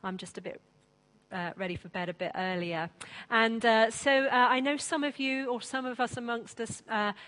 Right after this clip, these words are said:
might be halfway through the sermon thinking about Horlicks and Downton Abbey, which is what you'd normally be doing at this time of the evening. Uh, so I thought I'd, uh, just bring our, bring us into focus a bit with a, uh, you know, there's some students here, and I don't want you to get sort of flabby at half term. We're gonna have a little quiz,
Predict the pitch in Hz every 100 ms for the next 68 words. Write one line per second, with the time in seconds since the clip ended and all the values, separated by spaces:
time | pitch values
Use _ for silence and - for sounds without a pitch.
0 | - 240 240 240 240 226 - _ _ _
1 | _ - 269 262 262 254 226 - 233 208
2 | 190 185 190 - - 233 214 220 208 208
3 | 202 214 202 - - 196 202 190 202 190
4 | 185 170 170 180 196 202 202 190 190 185
5 | 180 185 190 170 165 - 185 - 190 175
6 | 170 185 170 - 175 175 170 156 151 170
7 | - - 233 247 285 285 392 339 294 294
8 | 262 247 339 - - _ - 330 320 294
9 | 277 220 320 285 - 262 240 - 262 254
10 | 233 233 226 220 247 277 277 269 - -
11 | - 233 226 226 240 226 208 214 233 -
12 | - 247 233 220 - 226 220 214 208 208
13 | 202 202 202 202 - 202 - - 208 196
14 | 190 202 196 - - 196 202 262 302 285
15 | 269 254 - 285 214 190 196 -